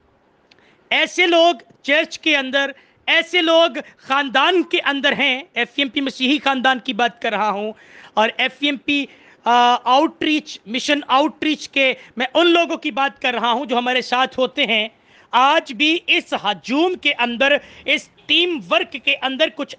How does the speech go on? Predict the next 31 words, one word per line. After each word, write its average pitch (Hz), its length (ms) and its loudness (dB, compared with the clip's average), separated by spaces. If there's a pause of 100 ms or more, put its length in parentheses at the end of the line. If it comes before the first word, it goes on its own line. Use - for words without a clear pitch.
ऐसे 311 320 0
लोग 381 240 0
भी 262 160 -4
शामिल 254 440 -4
हैं 240 380 0 (420)
जो 277 260 2
सिर्फ 349 680 0
और 277 160 0
सिर्फ 311 560 -2 (260)
इस 285 300 -2 (300)
टीम 339 580 0
का 294 280 0
या 294 180 -2
फिर - 260 -10
इस - 200 0
हजूम 254 460 -4
का 277 260 -4
हिस्सा 330 300 -2
बने 311 220 0
हुए 269 260 -2
हैं, 226 320 -2 (340)
लेकिन 269 380 -2
वो 254 180 0
यीशु 254 380 -2
के - 160 -2
लिए 233 240 -2
कुछ 254 400 -6
भी 214 160 -2
नहीं 165 220 -6
कर 165 180 -6
रहे। 135 260 -12